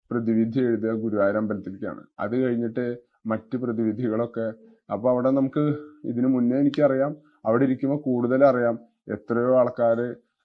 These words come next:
ആ ഒരു ചാർത്തോ അല്ലെങ്കിൽ എന്താ അതിന്റെ പ്രതിവിധിയായിട്ട് ഗുരുവായൂർ അമ്പലത്തിലേക്ക്, ഏ, വരണത്. അപ്പോ, ഉം, നമുക്ക് എല്ലാ,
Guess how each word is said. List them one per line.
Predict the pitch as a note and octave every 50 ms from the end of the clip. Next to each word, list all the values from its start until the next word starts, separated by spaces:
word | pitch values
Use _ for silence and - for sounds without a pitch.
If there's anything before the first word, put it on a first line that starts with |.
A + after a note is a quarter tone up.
| -
ആ | A#2 A2 A2
ഒരു | A2 A2+ A2+ A#2+ A#2+ A#2 F#2 - - - - A2+ B2 A#2+ B2+
ചാർത്തോ | A2+ G#2+ G2+ G#2 - A#2 A2+
അല്ലെങ്കിൽ | G#2 G#2 G#2+ A2 A2+ A2+ A2+
എന്താ | A2 G#2+ G#2 G#2+ G#2+ A2 F#2+ B1 A2+ - - _ _ - -
അതിന്റെ | G#2 A2 A2 A2 A2 A#2 A#2
പ്രതിവിധിയായിട്ട് | A2+ - A#2+ A#2 A#2 A#2 A2+ A2+ A2+ C3 B2+ B2 B2 A#2 A2+ B2
ഗുരുവായൂർ | A#2 B2 A2+ A2+ G#2+ G#2+ A2+
അമ്പലത്തിലേക്ക്, | A#2 A2+ A2+ G#2+ G2+ G#2+ A2 G#2+ A2 A#2 A#2 A2+ A2+ _ _ _ _ _ _ _ _ - -
ഏ, | A#2+ A2+ A2 G#2+ F#2+
വരണത്. | C#2+ A2 A2 G2 F#2+ F#2+ F#2+ F#2 F2 - _ - _ _ - F#2+
അപ്പോ, | F#2 F#2 A2 A2+ A2+ A2+ A2+ - _ _ _ _ _ _ _ - -
ഉം, | G#2+ G2+ G2+ G2 F#2+ E2 - - _ _ _ _ _ _ _ _ _ _ _ _ -
നമുക്ക് | - G#2 A2 G#2 G#2+ A2 - C3
എല്ലാ, | A#2 A2+ A2 A2+ A#2 A#2+ B2+ C3+ C#3+ D3+ D3